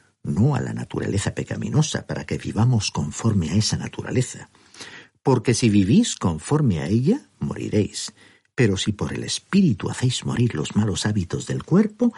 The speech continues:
viviréis. Todos los que son guiados por el espíritu de Dios son hijos de Dios. Si usted, estimado oyente, es un hijo de Dios, usted va a querer ser guiado por el espíritu de Dios. Ahora, la naturaleza pecaminosa puede obtener alguna victoria en su vida,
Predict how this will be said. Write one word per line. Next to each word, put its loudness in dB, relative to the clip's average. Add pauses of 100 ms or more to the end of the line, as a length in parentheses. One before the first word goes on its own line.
(220)
viviréis. -2 (200)
Todos 2
los 2
que -2
son 4
guiados 2
por -6
el -4
espíritu 2
de -4
Dios 2
son -4
hijos -6
de -2
Dios. -8 (220)
Si 2
usted, 2
estimado 0
oyente, 2
es 0
un -2
hijo 0
de -4
Dios, 0 (240)
usted 2 (100)
va 6
a 4
querer 2
ser 2
guiado 4
por -4
el -6
espíritu 0
de -2
Dios. -4 (300)
Ahora, 2
la 4
naturaleza 4
pecaminosa 4
puede 6
obtener 2
alguna 4
victoria 0
en 0
su 0
vida, 4